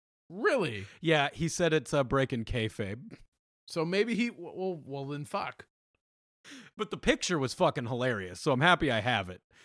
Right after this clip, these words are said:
Speaker 2: Like,
Speaker 1: Yeah,
Speaker 2: he
Speaker 1: it's a good picture.
Speaker 2: Oh, he was, he was for sure in character that whole time that I was talking to him. But it's, like, a weird line where, like,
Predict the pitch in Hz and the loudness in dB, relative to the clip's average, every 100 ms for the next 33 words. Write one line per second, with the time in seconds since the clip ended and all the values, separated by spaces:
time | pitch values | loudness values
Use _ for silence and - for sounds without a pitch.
0 | - 156 220 196 180 170 269 - 208 220 | -2 2 4 6 4 0 -4 0 2 2
1 | - 107 165 156 175 240 277 190 185 262 | -2 0 4 6 6 2 0 -2 0 0
2 | 277 - 214 208 156 - 175 131 113 151 | 0 -2 2 2 2 0 2 0 0 0
3 | 117 - 113 104 104 120 107 123 101 101 | 0 0 -4 -2 -2 -2 -2 -2 -2 -4
4 | 101 101 - 113 98 110 98 110 87 82 | -6 -4 0 0 2 -2 -2 -4 -4 -14
5 | - _ - - - 185 180 214 196 165 | -16 _ -20 -18 4 6 6 2 2 -2
6 | 151 190 180 143 151 147 151 160 160 147 | 2 4 4 4 2 4 4 4 2 2
7 | 139 127 117 107 - | 2 2 0 -2 -12